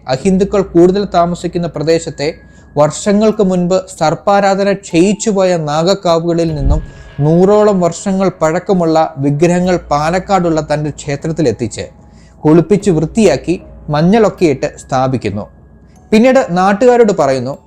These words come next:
തൻ്റെ മുത്തശ്ശി വർഷങ്ങൾക്ക് മുൻപ് തുടങ്ങിയ ഈ ക്ഷേത്രത്തിൽ നിന്ന് കണ്ടെത്തിയതാണെന്ന്. ആർക്കിയോളജി പരിശോധിച്ചാൽ ഒരുപക്ഷെ കാലപ്പഴക്കം അറിയാൻ സാധിക്കും. പക്ഷേ ഇത് പാലക്കാട്ടെ മണ്ണല്ല എന്ന് മനസ്സിലാക്കാനും സാധിക്കും. തൻ്റെ കോവിലകം വർഷങ്ങൾക്ക് മുൻപ് പണി കഴിപ്പിച്ചതാണ്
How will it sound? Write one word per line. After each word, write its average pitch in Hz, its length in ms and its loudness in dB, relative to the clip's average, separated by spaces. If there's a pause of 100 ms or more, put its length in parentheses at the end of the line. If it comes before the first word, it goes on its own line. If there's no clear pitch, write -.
തൻ്റെ 170 260 -2
മുത്തശ്ശി 180 440 -2
വർഷങ്ങൾക്ക് 196 640 -2
മുൻപ് 175 300 -2
തുടങ്ങിയ 165 400 -2 (140)
ഈ 170 120 -2
ക്ഷേത്രത്തിൽ 175 640 -6
നിന്ന് 151 340 -6
കണ്ടെത്തിയതാണെന്ന്. 120 840 -6 (380)
ആർക്കിയോളജി 262 580 2
പരിശോധിച്ചാൽ 214 680 0 (340)
ഒരുപക്ഷെ 202 500 0
കാലപ്പഴക്കം 175 720 0
അറിയാൻ 117 300 -2
സാധിക്കും. 95 400 -10 (200)
പക്ഷേ 160 320 -8 (160)
ഇത് 143 200 -2
പാലക്കാട്ടെ 170 680 -2 (120)
മണ്ണല്ല 139 500 -2 (280)
എന്ന് 120 220 -8 (140)
മനസ്സിലാക്കാനും 117 680 -6
സാധിക്കും. 90 400 -12 (420)
തൻ്റെ 226 240 0
കോവിലകം 240 500 2
വർഷങ്ങൾക്ക് 220 540 -2
മുൻപ് 170 320 -2
പണി 160 280 -4
കഴിപ്പിച്ചതാണ് 151 720 -2